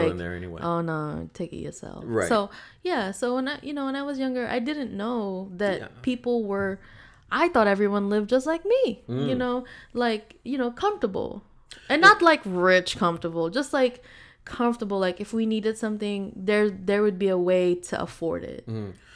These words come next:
Speaker 2: So I, I wanna, I wanna say, like, maybe the biggest thing I had between, you know, uh, the differences between our experiences was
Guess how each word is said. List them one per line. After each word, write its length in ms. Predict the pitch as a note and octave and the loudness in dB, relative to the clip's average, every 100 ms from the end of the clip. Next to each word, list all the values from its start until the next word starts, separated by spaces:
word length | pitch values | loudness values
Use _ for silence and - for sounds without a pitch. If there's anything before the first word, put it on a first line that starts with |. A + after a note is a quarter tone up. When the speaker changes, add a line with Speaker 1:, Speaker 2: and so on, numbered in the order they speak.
| - | -20
Speaker 2:
So 240 | - E3 - - | -4 -4 -4 -10
I, 140 | A2+ - | -14 -6
I 40 | C3+ | -4
wanna, 280 | C3+ C3 B2+ | -2 -4 -6
I 60 | C3+ | -6
wanna 180 | C#3 | -6
say, 160 | C3 B2+ | -6 -4
like, 300 | A2 G#2+ - | -4 -6 -6
maybe 240 | A#2+ A2+ | -6 -6
the 140 | G#2 G2+ | -6 -8
biggest 600 | F2 - A2+ A2+ A2 - | -8 -8 -6 -6 -8 -10
thing 380 | G#2+ G2+ G2 - _ _ _ _ _ _ _ - | -8 -8 -10 -16 _ _ _ _ _ _ _ -6
I 140 | A#2 | -4
had 540 | A2 A2+ G2+ G2 F#2 - | -4 -6 -6 -6 -10 -12
between, 640 | G2+ - G2+ F#2 F2+ - _ _ _ _ _ | -12 -12 -10 -10 -12 -16 _ _ _ _ _
you 140 | A#2+ G2 | -6 -6
know, 120 | E2+ - | -6 -8
uh, 100 | A2 | -8
the 180 | A2 G#2+ | -4 -2
differences 460 | B2+ B2+ A#2 A2+ | -2 -4 -8 -10
between 380 | G#2 G#2+ A2 F#2+ | -12 -12 -10 -8
our 160 | G#2+ A2 | -6 -6
experiences 640 | - G#2 F#2+ F#2 - F2+ | -8 -10 -10 -10 -14 -16
was 380 | F2+ F2+ E2+ | -10 -10 -10